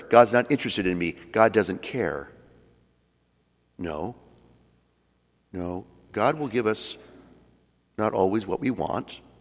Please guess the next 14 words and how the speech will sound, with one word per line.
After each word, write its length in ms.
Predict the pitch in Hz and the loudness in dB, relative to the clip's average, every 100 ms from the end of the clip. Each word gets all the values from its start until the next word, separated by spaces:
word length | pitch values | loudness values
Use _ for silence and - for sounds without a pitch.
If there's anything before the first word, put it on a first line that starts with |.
| _ _ _ _ _ _ _ _ _ _ _ _ - | _ _ _ _ _ _ _ _ _ _ _ _ 0
but 140 | 95 | 0
will 160 | 95 - | 0 0
always 340 | 123 113 80 | 2 2 0
give 180 | - 80 | -2 -6
us 140 | 80 80 | -6 -10
what 120 | - | -12
we 120 | 71 | -14
need. 320 | 76 69 - - _ _ _ _ _ _ _ _ _ _ _ _ _ _ - | -16 -18 -20 -20 _ _ _ _ _ _ _ _ _ _ _ _ _ _ -12
And 100 | 87 | -2
that's 220 | 147 - | -2 -2
the 140 | - 107 | -2 0
mystery 480 | 120 - 82 82 - - - _ _ _ _ - | 0 0 -4 -8 -10 -20 -20 _ _ _ _ -6
in 120 | 90 | -4
faith, 440 | - 82 80 - | 0 0 0 -8